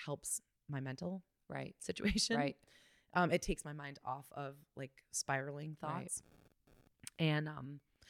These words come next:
Speaker 1: so I was not, I would just say, like, I wasn't purposefully building my empire during
Speaker 2: Sure.
Speaker 1: this. It just happened that I channeled, I, I had already laid the groundwork and I had a place to channel all of this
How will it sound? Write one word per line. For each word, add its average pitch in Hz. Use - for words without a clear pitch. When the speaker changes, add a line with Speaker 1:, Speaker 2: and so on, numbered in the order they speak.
Speaker 1:
so -
I 190
was 190
not, 185
I 196
would 196
just -
say, 208
like, 190
I 160
wasn't 160
purposefully 147
building 147
my 139
empire -
during 170
Speaker 2:
Sure. -
Speaker 1:
this. -
It -
just -
happened 170
that 156
I 151
channeled, 147
I, 170
I -
had 160
already 160
laid 165
the 156
groundwork 147
and 147
I 143
had 143
a 143
place 135
to 151
channel 143
all 135
of 135
this 139